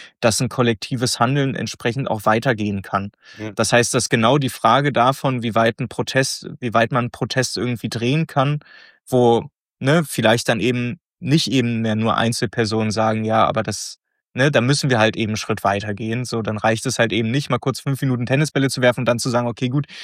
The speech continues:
Speaker 1: wir, wir machen Stopp, weil der Rest des Stadions langsam anfängt, nervös zu werden“, sondern eben genau, wenn du weißt, dass du einen Großteil des Stadions ja vorab schon drinne hast, dann kannst du halt eben auch deutlich, deutlich konsequenter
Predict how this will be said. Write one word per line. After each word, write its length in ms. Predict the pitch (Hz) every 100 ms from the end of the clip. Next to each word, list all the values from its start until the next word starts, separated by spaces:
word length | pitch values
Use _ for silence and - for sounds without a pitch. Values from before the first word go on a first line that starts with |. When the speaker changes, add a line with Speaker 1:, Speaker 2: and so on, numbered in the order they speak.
| - - -
Speaker 1:
wir, 240 | 127 107
wir 80 | 123
machen 240 | 117 120
Stopp, 260 | - 139 -
weil 100 | 113
der 120 | 107
Rest 180 | 120 -
des 80 | 127
Stadions 520 | 127 117 135 120 107
langsam 300 | 117 110 113
anfängt, 300 | 92 - 110
nervös 320 | 113 117 143
zu 160 | - 107
werden“, 200 | 110 110
sondern 220 | 113 113
eben 160 | 110 117
genau, 300 | 113 123 135
wenn 100 | 127
du 100 | 117
weißt, 440 | 123 147 156 - - - -
dass 160 | 123
du 80 | 151
einen 40 |
Großteil 360 | 135 151 - 139
des 100 | 127
Stadions 400 | - 120 127 127
ja 80 | 117
vorab 320 | - - 104
schon 160 | - 117
drinne 280 | 143 143
hast, 380 | 113 120 - - - _ _ _ _ _ _ -
dann 120 | 104
kannst 300 | 147 151 143
du 60 |
halt 180 | 120 120
eben 240 | 131 127 90
auch 160 | 110
deutlich, 580 | - 120 123 127 - - -
deutlich 280 | 117 123 -
konsequenter 840 | 123 110 - - 123 131 101